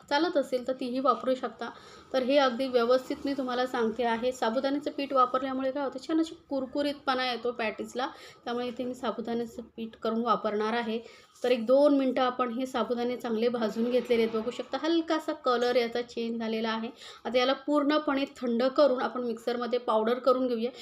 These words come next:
फॅन खाली ठेवलं की लगेच थंड होतात, त्यामुळे मी याला फॅन खाली ठेवते आणि पावडर करून घेते. तोपर्यंत आपली रताळी ही स-, अ, शिजत आलेली आहे,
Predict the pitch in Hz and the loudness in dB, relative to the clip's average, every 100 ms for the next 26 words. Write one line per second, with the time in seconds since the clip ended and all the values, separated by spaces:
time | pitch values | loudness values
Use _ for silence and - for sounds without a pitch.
0 | - - 254 226 247 269 262 269 254 247 | -18 0 4 4 2 -2 2 2 2 0
1 | 247 226 233 262 254 233 220 262 240 214 | -2 0 -2 -2 0 0 4 4 2 -2
2 | 202 226 233 240 247 254 254 247 214 226 | -4 -4 -4 -4 -2 -4 -4 -4 -2 -2
3 | 240 247 285 285 247 233 233 202 208 240 | -2 0 0 0 -2 -4 0 2 2 0
4 | 240 247 254 254 220 247 - - - - | -2 -2 0 0 0 -4 -8 -20 -8 -2
5 | 226 247 240 240 247 240 240 320 370 - | 0 0 0 0 0 0 0 -2 -2 -12
6 | _ _ - 226 226 254 247 254 269 262 | _ _ -4 0 4 6 6 4 0 -4
7 | - 226 220 220 220 - 226 247 254 233 | -8 -2 0 0 0 -2 2 2 4 4
8 | 233 240 240 226 | 4 4 2 2